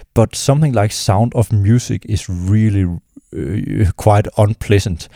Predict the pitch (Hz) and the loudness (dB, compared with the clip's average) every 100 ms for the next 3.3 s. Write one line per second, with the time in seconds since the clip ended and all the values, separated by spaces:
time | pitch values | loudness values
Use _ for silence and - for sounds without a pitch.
0 | - - - 107 117 104 101 107 127 104 | -20 -8 -2 0 2 2 2 2 2 0
1 | 98 101 - 98 113 110 101 - 101 - | 0 -2 0 0 0 -2 -2 -2 -2 -2
2 | 101 95 - 104 95 - 98 - - 110 | -2 -2 -2 -2 -2 -2 -6 -2 0 0
3 | - 113 107 | 2 0 0